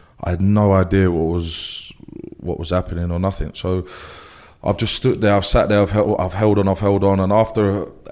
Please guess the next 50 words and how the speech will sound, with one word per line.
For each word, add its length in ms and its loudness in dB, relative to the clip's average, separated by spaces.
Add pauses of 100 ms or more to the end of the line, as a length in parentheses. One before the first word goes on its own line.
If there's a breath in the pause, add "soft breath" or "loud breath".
(120)
a 160 -8
seconds, 560 0
at, 120 -6
at 360 -4
this 120 -6
point, 280 -4
after 240 -2
a 40 -4
few 200 -6
seconds, 520 -6 (220)
my 140 -4
legs 180 -2
have 100 -8
come 200 -4
back. 320 0 (640 loud breath)
So 180 0
in 80 2
my 140 4
head, 240 4
I've 140 -2
just 220 -8
been 120 -2
like, 240 -2
"Well, 100 -2
I'm 140 -4
a 20 -8
bit 240 -6
dehydrated. 600 -4
Let 120 -4
me 80 -8
put 160 -4
the 140 -8
beer 360 -6
down 340 -4
and, 180 -8
and, 420 -10 (140)
and 140 -8
let's 160 -8
have 140 -8
some 200 -8
water." 280 -4
And, 140 -8 (380 loud breath)
and 100 -2
I 60 2
kept 240 -2
walking 380 2
and 180 0
no, 300 2
no 220 0
problem. 480 0